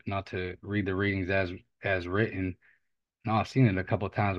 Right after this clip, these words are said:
One, maybe a bulletin. I don't know if anybody knows, you know, let, let, let's throw that. I'm sure there's other people kinda interested, just, like, you know,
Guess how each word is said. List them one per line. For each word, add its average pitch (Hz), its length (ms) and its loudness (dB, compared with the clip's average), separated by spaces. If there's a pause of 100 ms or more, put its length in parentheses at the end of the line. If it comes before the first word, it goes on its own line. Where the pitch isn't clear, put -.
One, 113 320 8
maybe 127 300 8
a 123 40 6
bulletin. 135 760 4
I 139 60 0
don't 135 120 8
know 120 60 10
if 113 120 6
anybody 147 340 8
knows, 117 340 6
you 104 60 -2
know, 101 220 -2
let, 107 240 -2
let, 113 200 4
let's 110 180 0
throw 107 180 2
that. 104 160 6
I'm 101 80 4
sure 120 220 2
there's 104 160 2
other 101 180 2
people 107 240 0
kinda 101 240 0
interested, 101 400 -4
just, 95 240 -4
like, 92 240 -4
you 95 60 0
know, 90 180 -2